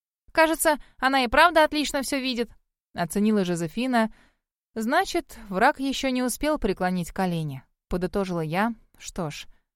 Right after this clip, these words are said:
попробуем упокоить Мактрау. Чем будем его кормить?» «Я мигом», пообещал доктор Шменге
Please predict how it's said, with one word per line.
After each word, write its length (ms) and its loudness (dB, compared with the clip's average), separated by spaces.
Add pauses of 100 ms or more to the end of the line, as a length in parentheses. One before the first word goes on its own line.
(140)
попробуем 520 2
упокоить 680 0
Мактрау. 540 -4 (680)
Чем 260 -2
будем 240 0
его 200 2
кормить?» 480 -2 (720)
«Я 200 4
мигом», 480 2 (320)
пообещал 480 0
доктор 340 -4
Шменге 560 -2